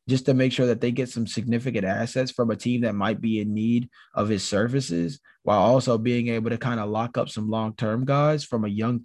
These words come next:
uh, from a young player standpoint. And then I think third would probably be the re-signing him to run it back. And I think the only reason why I'm putting that third is because his window was relatively short, and I don't know if they're in a championship scenario,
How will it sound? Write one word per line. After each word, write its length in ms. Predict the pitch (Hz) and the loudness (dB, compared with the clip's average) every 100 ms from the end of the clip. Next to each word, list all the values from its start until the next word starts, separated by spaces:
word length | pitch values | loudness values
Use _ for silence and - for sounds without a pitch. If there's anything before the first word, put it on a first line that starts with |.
| - | -4
uh, 140 | 113 107 | -4 -4
from 200 | 104 104 | -4 -2
a 40 | |
young 220 | 107 123 | 0 -2
player 280 | 123 131 135 | 0 -2 -2
standpoint. 680 | 135 156 156 143 151 151 - - - - - | -2 -6 -6 -4 -2 -4 -6 -18 -20 -20 -4
And 140 | 117 131 | 4 6
then 100 | 127 | 6
I 120 | 120 | 4
think 320 | 139 123 - | 2 0 4
third 340 | 131 127 117 | 4 6 2
would 160 | 120 110 | -2 -2
probably 400 | 120 113 117 110 | 0 0 0 -2
be 500 | 98 104 101 101 104 _ _ _ _ | 0 -2 -2 -4 -8 _ _ _ _
the 580 | 101 113 104 101 95 98 | 0 2 2 0 -2 -4
re-signing 800 | 101 113 113 110 127 113 117 113 | -2 2 2 2 4 4 2 2
him 220 | 113 107 | 0 -2
to 120 | 92 107 | -2 -2
run 260 | 107 104 | 0 0
it 120 | 90 | -2
back. 320 | 101 98 95 - | 0 2 0 -4
And 100 | 107 | -2
I 100 | 107 | -2
think 240 | 104 123 117 | 0 -2 0
the 80 | 101 | 0
only 220 | 117 120 | 2 2
reason 320 | 120 120 113 | 2 2 0
why 160 | 104 107 | 0 0
I'm 120 | 107 | 0
putting 280 | 127 110 104 | -2 -2 -2
that 180 | 98 95 | -4 -2
third 420 | 98 107 117 120 - - - _ | 2 4 2 0 -6 -20 -20 _
is 140 | 107 | -2
because 580 | 107 123 120 127 123 117 _ _ _ _ _ _ _ - | 2 0 4 4 4 0 _ _ _ _ _ _ _ -2
his 320 | 120 147 135 | 4 6 6
window 380 | 117 143 147 139 | 4 4 6 6
was 180 | 131 110 | 4 2
relatively 640 | 117 127 120 135 117 110 | 0 0 0 -4 -4 -4
short, 480 | - 127 135 147 - | -4 2 4 4 2
and 100 | 98 | 0
I 120 | 104 | 2
don't 200 | 131 123 | 2 2
know 140 | 123 | -2
if 100 | 113 | -2
they're 200 | - 107 | -4 -2
in 80 | 104 | -2
a 60 | 98 | -4
championship 640 | - 107 95 110 - 117 | -4 -4 -4 -4 -4 -6
scenario, 800 | - 98 98 113 120 131 135 139 | -4 -4 0 2 2 4 2 0